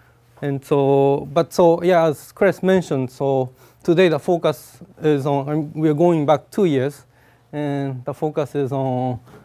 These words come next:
the, the big earth-, earthquake that happened in Japan in two thousand eleven.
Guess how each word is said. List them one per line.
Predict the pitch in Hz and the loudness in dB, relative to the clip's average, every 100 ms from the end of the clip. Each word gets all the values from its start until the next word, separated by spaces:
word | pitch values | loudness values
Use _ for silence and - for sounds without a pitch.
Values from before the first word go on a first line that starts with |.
| _ | _
the, | - 143 131 | 0 2 2
the | 131 | -2
big | 127 156 - | 0 0 2
earth-, | 165 175 165 156 | 0 2 0 2
earthquake | 165 - 139 120 | 0 0 -2 -2
that | - 120 | -6 -10
happened | - 117 127 120 | -8 -8 -6 -6
in | 120 117 | -6 -8
Japan | 113 127 120 | -8 -6 -6
in | 113 | -8
two | 110 123 | -8 -8
thousand | 120 123 120 117 117 | -6 -6 -4 -6 -6
eleven. | 117 117 | -6 -8